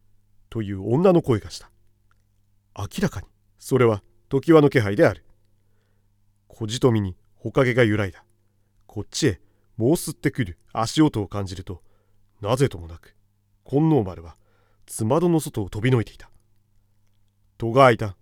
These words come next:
そして、紫色を掲げた常盤の白い顔が外を差し覗いて、「そこの男は、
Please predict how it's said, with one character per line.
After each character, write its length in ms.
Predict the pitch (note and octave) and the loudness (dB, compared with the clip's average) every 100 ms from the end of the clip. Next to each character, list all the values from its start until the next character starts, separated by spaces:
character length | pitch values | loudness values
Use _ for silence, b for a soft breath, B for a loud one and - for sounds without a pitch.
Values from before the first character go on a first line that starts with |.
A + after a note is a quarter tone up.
| _ _ _ _ _ | _ _ _ _ _
そ 220 | - A2+ | -12 -10
し 100 | - | -8
て、 200 | A2+ F2+ _ _ _ | -10 -10 _ _ _
紫 160 | - - | -16 -4
色 300 | A#2 F3+ D#3+ | -2 0 0
を 60 | C#3+ | 0
掲 220 | C3+ C3 | 0 0
げ 100 | A#2 | 0
た 180 | A2 - _ _ - | -4 -8 _ _ -6
常 280 | A#2 - D#3+ | -6 2 4
盤 80 | |
の 80 | D3 | 4
白 240 | C#3 C#3 D#3 | 2 2 2
い 60 | |
顔 180 | - F#2 | 0 -8
が 120 | F2 | -10
外 280 | - C#3 A#2 | -6 -4 -2
を 60 | G#2 | -6
差 140 | F2 | -8
し 120 | - | -10
覗 220 | G2+ G2 | -10 -10
い 40 | F#2 | -14
て、 120 | - _ _ _ _ _ _ _ _ _ _ _ _ _ _ _ _ | -18 _ _ _ _ _ _ _ _ _ _ _ _ _ _ _ _
「そ 160 | - | -16
こ 160 | - G#3+ | 0 2
の 80 | G#3+ | 2
男 280 | G#3 G3+ G3 | 0 -4 -6
は、 140 | F3+ | -6